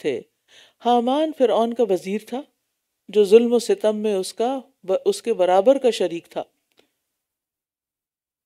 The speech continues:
तो अल्लाह ताला ने जब बनी इसराइल को ज़मीन में इख्तिदार देने का इरादा किया, तो फिर अल्लाह ताला ने अपने उस इरादे को पूरा किया। और ये हकीकत है कि जिस चीज़ का अल्लाह इरादा कर ले,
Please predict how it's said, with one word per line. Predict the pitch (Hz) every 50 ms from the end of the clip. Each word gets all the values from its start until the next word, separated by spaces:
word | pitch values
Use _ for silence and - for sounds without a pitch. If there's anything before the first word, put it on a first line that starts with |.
| _ _
तो | - -
अल्लाह | - - 240 247
ताला | 240 - 233 233 254 285 294
ने | 285 277 240
जब | 202 233 220 196
बनी | 214 214 226
इसराइल | 233 214 - 214 214 208 226 247 233
को | - 262 233
ज़मीन | 196 196 190 208 226 233 233
में | 226 226 214
इख्तिदार | 202 - - 185 170 175 175 202 214 208
देने | 220 220 214 220 220
का | 220 220 196
इरादा | 185 170 160 175 175 240 277
किया, | 269 - 269 311 330 339 330 _ _ _ _ _ _ _ _ _ _ _ _ _ _ _ _ _ _ _
तो | 196 190
फिर | - 226 233 226 -
अल्लाह | - 190 190 185 180
ताला | 185 180 180 185 202 202
ने | 196 190
अपने | 180 - 185 185
उस | 180 170 - 190
इरादे | 175 170 160 165 175 196
को | 202 - 208 -
पूरा | - 208 208 202 175 -
किया। | - 165 151 147 127 143 - _ _ _ _ _ _ _ _ _ _ _ _ _ _ _ -
और | 190 185
ये | 196 190 180
हकीकत | 185 185 - 247 - 294 277 277 -
है | 202 190 175
कि | 180 - 180 160
जिस | 180 208 202 - -
चीज़ | 208 214 202 -
का | - 202
अल्लाह | 185 175 196 226 240
इरादा | 226 208 196 196 190 214 214
कर | 214 - 233 233
ले, | 294 359